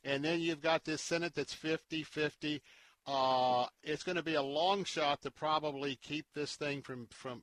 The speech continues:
from passing, but what is your suggestion? I think both of our Florida senator, senators are gonna vote for against this, Mister Rubio and Mister Scott, but what can folks do today to begin to, to push back on this?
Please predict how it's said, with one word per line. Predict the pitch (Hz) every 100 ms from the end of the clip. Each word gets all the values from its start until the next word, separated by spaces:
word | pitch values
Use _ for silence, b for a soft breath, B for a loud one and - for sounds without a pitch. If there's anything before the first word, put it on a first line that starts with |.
| -
from | - 120
passing, | 151 170 185 - 143
but | 131 131 -
what | 135 151 196 185 _
is | 160 160 135
your | 135 139 175 175
suggestion? | - 143 139 127 - 135 139 B B B
I | 139
think | 147 151 113
both | 147 160
of | 156
our | 147 123
Florida | - 151 160 151
senator, | - 143 135 131 127 123
senators | - 180 147 131 127
are | 127
gonna | 127
vote | 113 131 -
for | 127
against | 123 127 139 -
this, | 120 113 - b b b -
Mister | 120 -
Rubio | 120 143 139 139 135 135 131
and |
Mister | 120 123 117
Scott, | - 143 147 120 b b -
but | 120
what | 123 170
can | - 175
folks | - 151 -
do | 127 139
today | 139 120 98 117 123 98 87
to | 117
begin | 101 110 123 127 131
to, | 117 110
to | 101 101
push | 123 120
back | - 117 -
on | 95 80
this? | 64